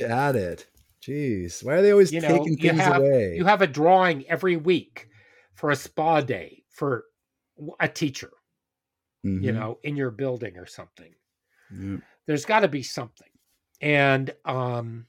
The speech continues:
Speaker 1: but yeah, set boundaries.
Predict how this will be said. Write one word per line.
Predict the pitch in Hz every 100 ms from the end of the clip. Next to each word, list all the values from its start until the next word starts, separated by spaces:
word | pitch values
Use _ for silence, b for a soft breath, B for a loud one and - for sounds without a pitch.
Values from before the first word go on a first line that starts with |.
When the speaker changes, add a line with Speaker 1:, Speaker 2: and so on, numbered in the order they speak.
| _ _ _ _ _ _ - _ _ _ _
Speaker 1:
but | - 147 -
yeah, | 190 131
set | - - 175 220 151
boundaries. | 147 139 127 131 160 -